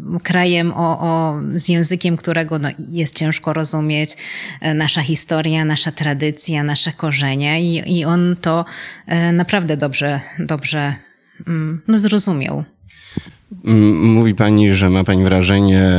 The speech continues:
Speaker 2: że, e, Felczak jest bardziej znany nawet na Węgrzech niż w samej Polsce. Czy wynika to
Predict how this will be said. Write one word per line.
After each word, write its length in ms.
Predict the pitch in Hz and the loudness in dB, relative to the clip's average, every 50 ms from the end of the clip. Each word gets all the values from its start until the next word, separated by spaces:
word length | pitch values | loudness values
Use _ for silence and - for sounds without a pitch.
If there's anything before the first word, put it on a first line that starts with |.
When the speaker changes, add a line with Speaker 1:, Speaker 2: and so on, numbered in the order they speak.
| 90 90 78 - - - - - | 4 4 2 0 -4 -10 -10 -4
Speaker 2:
że, 840 | - 92 90 87 87 87 87 85 85 85 85 85 85 85 85 80 76 - | 0 0 2 4 4 4 4 4 4 4 4 4 2 2 2 2 0 0
e, 180 | - 87 87 | 0 0 0
Felczak 400 | 82 - 98 92 - - 87 85 | 2 2 0 0 2 0 0 0
jest 300 | 82 85 85 - - - | 2 2 2 0 0 -2
bardziej 600 | 90 85 82 92 95 95 92 90 82 85 85 85 87 | -4 -2 0 2 2 2 2 2 2 2 4 4 4
znany 340 | 82 90 85 87 87 85 82 | 4 2 2 4 4 2 2
nawet 280 | 82 82 80 85 82 | 2 2 0 0 0
na 100 | 85 82 | 0 2
Węgrzech 380 | 80 85 90 87 85 85 82 87 | 2 2 2 2 2 0 0 2
niż 280 | 87 82 82 - - - - - | 2 2 2 2 0 -2 -2 -2
w 60 | - | 0
samej 280 | - 87 85 85 85 82 | 0 2 2 2 2 2
Polsce. 400 | - 85 82 78 - - - 87 | 0 -2 -4 -2 -2 -4 -4 -4
Czy 240 | - - 82 82 | -2 -2 0 0
wynika 440 | 82 82 87 90 90 92 - 90 87 | 0 2 4 4 4 4 2 0 -2
to 260 | 78 - 101 90 85 | 0 2 2 2 2